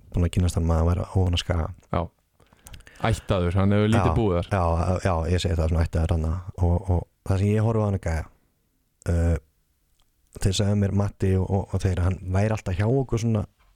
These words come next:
Speaker 1: til að byrja með, sem færi alltaf eitthvað annað að hætti og
Speaker 2: Já.
Speaker 1: væri aldrei með.
Speaker 2: Já.
Speaker 1: Þannig ég svolítið tók bara svona á hann, bara gott spjall og ég mun hafa með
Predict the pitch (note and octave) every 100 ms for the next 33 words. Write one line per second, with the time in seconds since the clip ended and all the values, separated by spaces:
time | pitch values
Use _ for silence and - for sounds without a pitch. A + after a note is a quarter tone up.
0 | _ - F#2 F2+ B2 C#3+ C3+ G#2 F#2+ -
1 | A#2+ A#2+ G#2+ G#2 G2+ A2+ G2+ E2 - G2+
2 | - _ - - - G2+ F#2+ G#2 G2+ G2
3 | G2 G#2+ E2+ - F2+ F2+ - - - -
4 | - - - - _ _ _ E2+ E2 F2+
5 | G2+ B2 A2+ A#2+ A#2 A#2 G#2+ G2+ - A2
6 | G#2+ F#2+ - G#2 G#2+ A#2+ A#2+ G#2+ G#2 A2+
7 | B2 C3+ - - A#2 - E2+ - - -
8 | - - _ - F2+ F2 F2 F#2+ F#2+ D#2